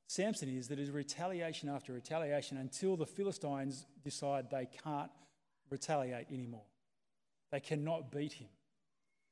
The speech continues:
In fact, not only does, uh, Samson retaliate, but he mocks them as he does it. In chapter fifteen, verse sixteen, it says this. After he's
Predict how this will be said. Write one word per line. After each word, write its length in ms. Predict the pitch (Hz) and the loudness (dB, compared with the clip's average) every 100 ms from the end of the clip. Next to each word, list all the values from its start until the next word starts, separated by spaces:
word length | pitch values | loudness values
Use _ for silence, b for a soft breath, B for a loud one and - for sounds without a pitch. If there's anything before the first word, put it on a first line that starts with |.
| _ _ | _ _
In 60 | 165 | 8
fact, 200 | 190 180 | 8 8
not 180 | 185 202 | 4 6
only 200 | 208 156 | 4 4
does, 280 | 165 143 B B B | 2 2 B B B
uh, 180 | 160 156 | 4 4
Samson 420 | - 170 156 143 | 4 2 2 0
retaliate, 640 | 131 - - 185 196 135 131 | -2 -2 -4 0 0 0 2
but 100 | 160 | 4
he 100 | 160 | 6
mocks 460 | 147 143 160 - | 6 4 0 -6
them 300 | - 127 107 - | -4 -6 -6 -6
as 160 | 135 | -6
he 60 | 135 | -4
does 260 | 123 135 | -2 -2
it. 120 | 117 - _ _ _ _ _ _ _ _ _ _ _ 175 | -4 -14 _ _ _ _ _ _ _ _ _ _ _ 2
In 100 | 170 | 6
chapter 300 | 202 208 190 | 6 6 0
fifteen, 480 | - 180 175 170 | 2 2 2 2
verse 200 | 156 156 | 4 4
sixteen, 640 | - 160 - 147 147 117 117 - _ _ _ - | 2 -2 0 2 2 0 -6 -16 _ _ _ -8
it 80 | 147 | 0
says 300 | - 147 120 | 2 2 0
this. 400 | 135 117 - - - _ _ _ _ _ _ _ _ _ _ _ _ _ - | -2 -2 -4 -6 -12 _ _ _ _ _ _ _ _ _ _ _ _ _ 4
After 280 | 143 165 160 | 6 6 4
he's 360 | 156 147 - | 4 2 0